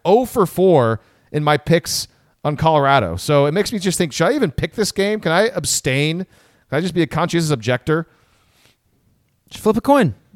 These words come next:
Speaker 2: I, I'll just, I mean, I'll start. I, I'm, I'm gonna take Colorado to cover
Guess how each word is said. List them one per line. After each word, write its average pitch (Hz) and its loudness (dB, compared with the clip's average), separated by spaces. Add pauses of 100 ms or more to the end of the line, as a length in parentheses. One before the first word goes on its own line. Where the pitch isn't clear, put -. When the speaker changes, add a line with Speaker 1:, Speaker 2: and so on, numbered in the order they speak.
(120)
Speaker 2:
I, 156 2
I'll 170 4
just, 196 0
I 165 2
mean, 185 4
I'll 180 4
start. 110 0
I, 127 2
I'm, 139 -2
I'm 143 0
gonna 160 2
take 147 0
Colorado 139 4
to 120 -2
cover 156 -4